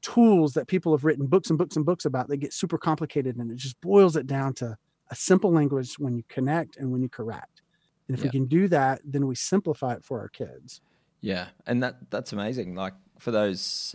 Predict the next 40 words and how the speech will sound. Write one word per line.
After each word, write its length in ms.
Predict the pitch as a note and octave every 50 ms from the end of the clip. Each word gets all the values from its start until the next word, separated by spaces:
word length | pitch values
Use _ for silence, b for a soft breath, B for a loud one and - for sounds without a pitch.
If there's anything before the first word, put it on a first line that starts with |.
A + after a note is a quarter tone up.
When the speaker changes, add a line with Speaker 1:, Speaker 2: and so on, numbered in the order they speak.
| - -
Speaker 2:
um, 260 | - F#2+ F#2 F#2 - - - - _ _ _ _ _ _ -
educators 580 | G#2 G#2+ - - - A#2 G2 F#2+ F#2 F#2 - -
listening, 460 | F#2 F2+ - - G2 F#2 F#2 A2 G#2 -
come 200 | - A#2+ A2 A2
up 140 | G2+ - -
with 180 | F#2+ G2+ F#2+ F#2
the 160 | G2+ G2 F#2
workshop 460 | F#2+ G2 G#2 G#2 - - - G#2+ F2+ F2+
that 140 | G2 F2
w-, 180 | - G#2+ A2 - _ -
with 220 | - A#2 A#2+ A#2+
your 160 | A#2+ A#2+ G#2+ F#2+
groups. 560 | - G#2 A#2 C3+ C#3+ - - - - - - b b b b b b
Um, 460 | - G2 G2 G2 G2 F#2+ F#2+ F#2 - _ -
maybe 260 | - G#2 G#2+ G#2+ A2 G#2+
it 120 | - -
can 120 | - G#2
be 100 | F#2 E2+
tied 300 | F#2+ - - F#2+ F#2 F#2
into 240 | F#2+ G2 F#2+ - F#2
your 80 | F2+ F2+
center 260 | - - F#2+ F#2 F#2
philosophy 680 | F#2 - E2+ F2 F#2+ A2+ - - - - - D2+ C#2 D2
and 120 | B1 C#2+
your 120 | D#2 C2+
s-, 180 | - - - -
your 140 | - - D2 -
statements 640 | - - - E2 F#2 E2+ - - - - - -
as 180 | - F2+ - -
well, 260 | F#2 F#2+ G2+ G2+ F2 -
that 140 | - -
can 120 | - - -
tie 240 | - - D2+ D#2 E2
into 140 | D2 -
families 580 | - - - G2 G2+ G2+ G#2 F#2+ D#2+ B1+ - -
and 120 | G2+ - - b b b b b b b
start 300 | - - - A2 G2+ -
impacting 480 | - G2+ G2+ - A2+ G2 - - F#2 F2+
that 140 | G2 G2 -
way. 200 | F#2 F#2+ F#2